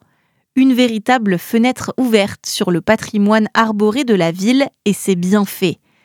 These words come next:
Les Toulousains sont invités à s'inscrire à cette soirée qui aura lieu à l'espace Duranty,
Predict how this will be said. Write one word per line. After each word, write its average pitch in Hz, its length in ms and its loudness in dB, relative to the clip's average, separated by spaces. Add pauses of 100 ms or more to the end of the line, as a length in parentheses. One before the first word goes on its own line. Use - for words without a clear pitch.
(400)
Les 202 140 2
Toulousains 202 540 0
sont - 360 -4
invités 180 440 -2
à - 60 0
s'inscrire 269 600 -4
à 208 60 2
cette 175 260 -6
soirée 196 560 -2 (460)
qui - 160 -2
aura 190 260 4
lieu 202 240 2
à 180 80 0
l'espace 170 600 -4
Duranty, 190 800 -2